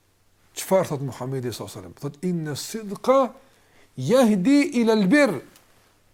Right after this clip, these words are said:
Fjala e drejtë, vërtetësia,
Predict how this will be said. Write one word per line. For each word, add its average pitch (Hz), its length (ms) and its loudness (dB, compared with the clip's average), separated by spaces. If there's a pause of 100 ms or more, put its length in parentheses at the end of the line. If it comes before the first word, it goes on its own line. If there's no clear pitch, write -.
(680)
Fjala 170 600 -2
e 135 80 -8
drejtë, 123 460 -2 (540)
vërtetësia, 135 720 -2